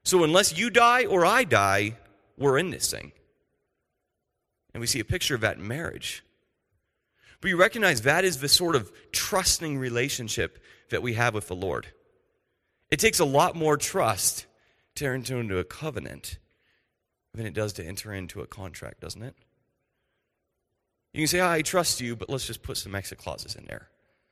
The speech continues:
Let's make sure that we have a termination clause of this thing." But a covenant, particularly when you're covenanting with one that does not die, right?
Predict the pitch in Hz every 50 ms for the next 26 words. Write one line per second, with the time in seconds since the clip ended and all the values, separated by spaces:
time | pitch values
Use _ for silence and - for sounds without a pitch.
0 | _ _ _ - 110 107 123 123 113 - - 131 113 104 78 98 101 101 87 87
1 | - - 107 95 87 92 95 92 - 87 - - - 58 - - 62 60 58 -
2 | - 67 52 - - _ _ _ _ _ _ _ _ _ _ _ _ _ _ _
3 | _ _ _ _ _ _ _ _ _ _ _ _ _ _ _ _ _ _ _ _
4 | _ _ - 120 135 123 113 - - - - 226 240 196 123 95 95 98 95 -
5 | - - - _ _ _ _ _ _ _ - - - 143 - - - 247 220 -
6 | 359 254 226 208 139 120 113 101 - 131 - _ _ _ _ _ _ _ _ _
7 | _ _ _ - 190 - - 156 175 175 175 156 - - 226 240 240 240 208 190
8 | 180 175 185 180 170 175 180 151 - 160 156 175 220 233 233 220 196 220 190 135
9 | - - 202 214 208 214 214 220 214 - - 190 220 240 247 262 254 247 202 131
10 | - - _ _ _ _ _ _ _ _ _ _ _ _ _ _ _ _ _ _
11 | _ _ _ _ _ _ _ _ _ _ _ _ _ _ _ _ _ _ _ _
12 | _ _ _ _ _ _ _ _ _ _ _ _ _ _ _ _ _ _ _ _
13 | _ _ _ _ _ _ _ _ _ _ _ _ _ _ _ - - 139 147 170
14 | 165 196 254 285 -